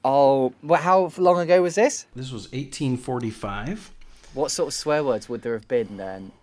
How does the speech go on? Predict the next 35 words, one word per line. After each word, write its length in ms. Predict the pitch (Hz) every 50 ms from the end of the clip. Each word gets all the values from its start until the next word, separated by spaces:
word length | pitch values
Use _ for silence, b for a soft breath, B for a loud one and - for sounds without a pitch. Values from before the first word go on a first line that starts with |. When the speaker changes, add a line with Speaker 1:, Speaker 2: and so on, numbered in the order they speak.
| _ -
Speaker 1:
Um, 360 | 120 117 113 113 113 110 113
Speaker 2:
Oh 120 | 117 120 123
my 200 | 110 95 92 90
gosh, 460 | - - 98 101 107 117 127 - -
I 100 | 98 123
don't 300 | 139 - 117 120 98 113
know. 320 | 113 110 101 95 95 98 98 - _ _ _ _ _ _ -
Fiddlesticks? 1040 | - - 131 135 160 165 - - - 185 185 190 196 190 190 - - - - - -
Speaker 1:
Fiddlesticks, 720 | - - 143 127 127 117 92 90 139 127 117 - - -
Speaker 2:
Um, 60 | 123
Speaker 1:
yeah, 140 | 120 113 107 -
I 80 | 101 117
was 140 | 120 -
thinking 200 | - 123 110 -
Speaker 2:
something 240 | - 143 135 - - 143
like 120 | 143 139
Speaker 1:
fiddlesticks. 200 | 135 - 151 147
Speaker 2:
that. 200 | 143 156 156 - b b b b b b b b -
Speaker 1:
Oh, 280 | 135 143 160 151 135 127
that 220 | 151 202 226 196
is 100 | 185 - -
brilliant. 720 | - 196 190 247 285 302 302 311 302 269 214 185 - -
Speaker 2:
<laughs> 0 |
Speaker 1:
Can 100 | - 277 277
you 100 | 311 320
imagine 540 | 302 320 320 330 330 330 277 - 254 226 214
at 100 | 214 214
your 200 | 214 220 220 208 -
Speaker 2:
Yes. 120 | - 190
Speaker 1:
funeral? 280 | 254 269 247 240 202 165
It's 120 | 156 -
like 140 | 233 240 220
when 100 | 214 190
people 280 | - 214 208 208 196 196
say, 400 | - - 202 190 190 190 180